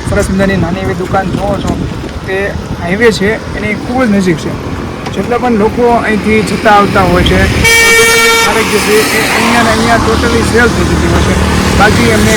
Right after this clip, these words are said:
કંઈ પણ માર્કેટિંગ કરવાની જરૂર રહેતી નથી. તો I hope વીડિયો ગમ્યો છે. વીડિયો ગમ્યો તો લાઈક કરી નાખો અને ચેનલમાં પહેલી વાર હોય તો સબસ્ક્રાઇબ કરી નાખો. તો આપણે મળીએ નવા વીડિયોમાં.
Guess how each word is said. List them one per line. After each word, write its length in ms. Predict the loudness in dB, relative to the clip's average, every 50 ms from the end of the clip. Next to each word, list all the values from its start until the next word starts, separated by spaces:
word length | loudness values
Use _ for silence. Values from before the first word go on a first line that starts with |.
| 2 2
કંઈ 200 | 2 2 2 2
પણ 160 | 2 2 2 2
માર્કેટિંગ 360 | 2 2 2 2 2 2 2 2
કરવાની 280 | 2 2 2 2 2 2 2
જરૂર 200 | 2 2 2 2 2
રહેતી 220 | 2 0 2 2
નથી. 180 | 2 2 2 2 0 0 0 -2 -2 -2 -2 0 2
તો 120 | 2 4 4
I 40 | 4 4
hope 120 | 4 4
વીડિયો 200 | 4 4 4 4 4 4
ગમ્યો 220 | 4 4 4 4
છે. 100 | 4 4
વીડિયો 260 | 4 4 4 4 4 4
ગમ્યો 180 | 4 4 4 4
તો 80 | 4 4
લાઈક 180 | 4 4 4 4
કરી 160 | 4 4 4 4
નાખો 180 | 4 4 4 4
અને 100 | 4 4 4
ચેનલમાં 300 | 4 4 4 4 4 4
પહેલી 200 | 6 6 6 6
વાર 100 | 6 6 4
હોય 100 | 4 4
તો 60 | 4
સબસ્ક્રાઇબ 680 | 4 4 4 4 4 2 0 -2 -2 0 2 4 4 4
કરી 0 |
નાખો. 420 | 4 2 2 2 2 2 2 2 2 2 2 2 2 2 2 2 2 2 2 2
તો 80 | 2
આપણે 120 | 2 2 2 2
મળીએ 180 | 2 2 2 2
નવા 160 | 2 2 2 2
વીડિયોમાં. 360 | 2 2 2 4 4 4